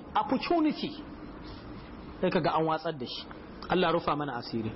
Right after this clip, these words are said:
Ah... mun gama wannan ko? Na'am. Mu je wa khuruju Ya'juja wa Ma'juja. Khuruju Ya'juja wa Ma'juja.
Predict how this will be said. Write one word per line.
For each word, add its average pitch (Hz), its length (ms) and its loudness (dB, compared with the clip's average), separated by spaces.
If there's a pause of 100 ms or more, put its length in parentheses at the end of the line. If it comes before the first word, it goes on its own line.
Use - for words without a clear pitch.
(1400)
Ah... 156 1200 2
mun 180 240 2
gama 180 380 4
wannan 151 420 -2
ko? 170 220 2 (840)
Na'am. 143 260 4 (480)
Mu 175 120 6
je 240 240 4
wa 202 100 6
khuruju 214 480 4
Ya'juja 220 560 2
wa 185 100 2
Ma'juja. 180 640 0 (1800)
Khuruju 185 360 6
Ya'juja 190 680 2 (340)
wa 160 140 6
Ma'juja. 156 640 2